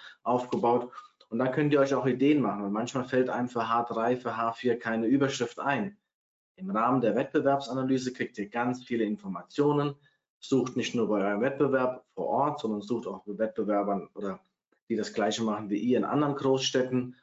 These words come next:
sodass ihr dann wirklich eine richtig große, lange Sammlung habt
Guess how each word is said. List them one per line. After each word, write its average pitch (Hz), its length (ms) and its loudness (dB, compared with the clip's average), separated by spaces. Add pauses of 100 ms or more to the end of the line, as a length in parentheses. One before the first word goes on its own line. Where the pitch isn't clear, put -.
sodass 110 320 0
ihr 120 80 -2
dann 110 200 2
wirklich 135 280 0
eine 110 160 2
richtig - 420 -2
große, 120 340 2
lange 110 340 2
Sammlung 113 500 0
habt - 300 -4